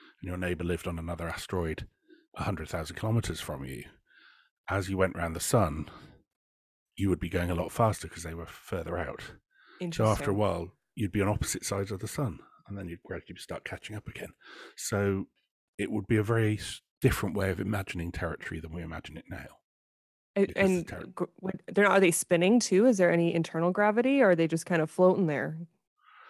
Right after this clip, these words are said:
Speaker 1: Um, some may be spinning. I, I, I, you know, it depends on the collisions or, or interactions they've had in the past. Um,
Speaker 2: Interesting. So
Speaker 1: yeah.
Speaker 2: varied. Okay.
Speaker 1: And we could,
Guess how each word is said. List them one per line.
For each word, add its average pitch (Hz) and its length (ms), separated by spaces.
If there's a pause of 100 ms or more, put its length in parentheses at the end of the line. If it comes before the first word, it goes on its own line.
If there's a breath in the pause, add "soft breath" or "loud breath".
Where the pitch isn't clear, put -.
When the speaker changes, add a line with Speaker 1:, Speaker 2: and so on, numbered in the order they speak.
(640 soft breath)
Speaker 1:
Um, 110 400
some 113 380
may 101 100
be 101 100
spinning. 104 380
I, 101 120
I, 87 260
I, 87 40 (340)
you - 140
know, 82 60
it 85 60
depends 87 360
on 87 160
the 85 160 (600 soft breath)
collisions 92 520
or, 78 300
or 82 220
interactions 80 560
they've - 100
had 87 160
in 87 120
the 82 60
past. - 540 (140)
Um, 160 80
Speaker 2:
Interesting. 160 1040
So - 180
Speaker 1:
yeah. 208 80
Speaker 2:
varied. 165 540 (480)
Okay. 165 280
Speaker 1:
And 107 160
we 107 80
could, - 220